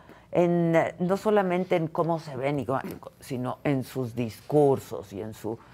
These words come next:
¿Cuál podría ser la línea de pensamiento del presidente en este momento para decir, "Me voy a pelear con todos"? Le ha salido muy bien la división de,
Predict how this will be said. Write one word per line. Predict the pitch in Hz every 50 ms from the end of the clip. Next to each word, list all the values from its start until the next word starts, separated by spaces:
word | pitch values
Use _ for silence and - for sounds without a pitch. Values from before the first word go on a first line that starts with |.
| - - - - - - _ _ - - _ _ - - - - _ _ _ _ _ _ _ _ _ _ _ _ _
¿Cuál | - 208 240 269 285 294 302 302 -
podría | - 220 202 202 208 226 233 226 220
ser | 208 - 208 202 202 185
la | 196 185 - -
línea | - 165 170 170 170 165 160 147 139 135 131 - -
de | - 151 147
pensamiento | - - 139 139 - - 139 135 143 143 147 147 147 143 139 - 135 135
del | 135 127 123
presidente | - 107 117 127 120 - 123 117 123 123 120 120 110 - 117
en | 117 117 113
este | 113 113 113 - - 123
momento | 117 110 113 110 113 104 107 104 - - 117
para | 110 - - 113
decir, | 117 120
"Me | - 135 123
voy | 117 117 127
a | 123 -
pelear | - - 156 107 107 107 107 107 127 - - - _ - - _ _ -
con | 107 117 117 110
todos"? | - - 85 - - - - - - - - - - _ _ -
Le | 196 214 262 330
ha | 370 359
salido | - - - 269 220 226 - 208 214 -
muy | - 143 143 147 151 151 147
bien | - - 113 117 123 120 117 107 95 - - - -
la | 123 123 113
división | 107 120 110 110 107 - - - - - 110 104 104 -
de, | - - -